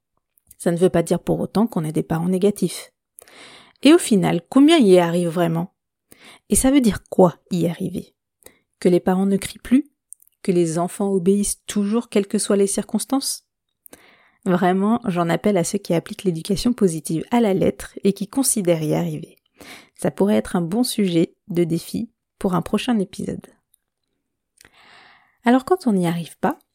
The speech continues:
on peut se dire « Ok, c'est pas pour moi ». Mais on peut aussi tomber dans la culpabilisation.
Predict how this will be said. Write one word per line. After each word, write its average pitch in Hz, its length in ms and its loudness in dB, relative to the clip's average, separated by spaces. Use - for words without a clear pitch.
on 190 120 -6
peut 202 140 0
se 170 140 -4
dire « 214 380 -4
Ok, - 180 -4
c'est - 160 -2
pas 170 140 -2
pour 170 180 -6
moi ». 165 180 -10
Mais 220 120 4
on 254 100 6
peut 262 100 4
aussi 262 200 2
tomber 240 260 2
dans 214 100 0
la 165 140 -2
culpabilisation. 165 920 -4